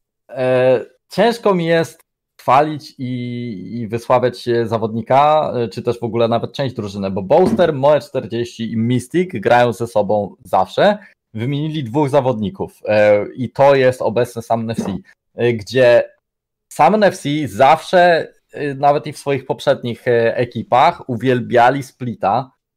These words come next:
Those Guys, Split był naszą najgorszą mapą, której praktycznie w ogóle nie trenowaliśmy. Byliśmy w stanie wygrać na ekipę Boastera jeszcze z tymi dwoma starszymi zawodnikami, ale mimo wszystko trzynaście do dziewięciu,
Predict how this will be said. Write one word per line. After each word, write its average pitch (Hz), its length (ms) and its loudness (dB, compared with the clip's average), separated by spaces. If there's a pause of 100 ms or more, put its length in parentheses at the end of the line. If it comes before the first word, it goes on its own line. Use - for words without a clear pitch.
(840)
Those 175 320 6
Guys, 117 580 0 (460)
Split 143 280 -8
był 135 160 -8
naszą 117 300 -4
najgorszą 147 760 -2
mapą, 123 440 -2
której 104 280 -8 (240)
praktycznie 113 500 -6
w 90 120 -12
ogóle 131 280 -2
nie 175 100 -4
trenowaliśmy. 147 640 -4
Byliśmy 107 340 -10
w - 40 -18
stanie 107 280 -4
wygrać 117 460 0
na 95 80 -4
ekipę 98 300 -6
Boastera 107 560 2
jeszcze 135 260 -2
z - 60 -20
tymi 131 160 -10
dwoma 127 220 -2
starszymi 123 380 -12
zawodnikami, 104 720 -6
ale 113 240 0
mimo 123 240 -2
wszystko 143 480 -4
trzynaście 117 400 -8
do 107 80 -10
dziewięciu, 127 520 -4